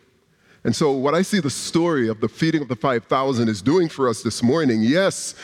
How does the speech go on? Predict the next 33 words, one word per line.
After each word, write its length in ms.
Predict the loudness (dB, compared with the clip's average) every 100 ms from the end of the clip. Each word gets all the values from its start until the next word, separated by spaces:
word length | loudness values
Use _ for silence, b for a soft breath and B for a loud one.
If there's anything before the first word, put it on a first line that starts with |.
| B B -2
it 100 | -2
is 80 | -2
showing 440 | -2 0 2 2
the 100 | 0
compassion 680 | 0 -2 0 0 0 0 0
of 100 | 0
Jesus 680 | -2 0 2 0 0 -2 -4 B B
and 140 | 0
his 140 | 0 -2
willingness 1000 | -4 0 2 2 2 4 4 2 0 -2
to 80 | 0
meet 260 | 0 -2
practical 460 | -2 -2 0 -2 -2
spiritual 600 | -2 0 0 0 0 2
needs, 380 | 2 2 -2 -2
physical 440 | -2 -2 -2 0
needs, 420 | 2 0 -2 -6 B B B B _
but 120 | -2
also 440 | -2 -2 -2 0 0
Jesus 480 | 0 -2 0 -2 -4
is, 140 | -2 -2 -2
is 140 | -2
in 80 | -2
the 80 | -2
business 480 | -2 -2 -2 -2
of 200 | -4 -4
meeting 440 | 2 2 2 0 -2
the 100 | -4
deepest 540 | -6 -2 -2 0 -6
hungers, 500 | -2 -2 -2 -4 -4
the 80 | -8
spiritual 460 | -6 -4 -4 -4 -4
needs. 580 | -2 -4 -8 -10 -14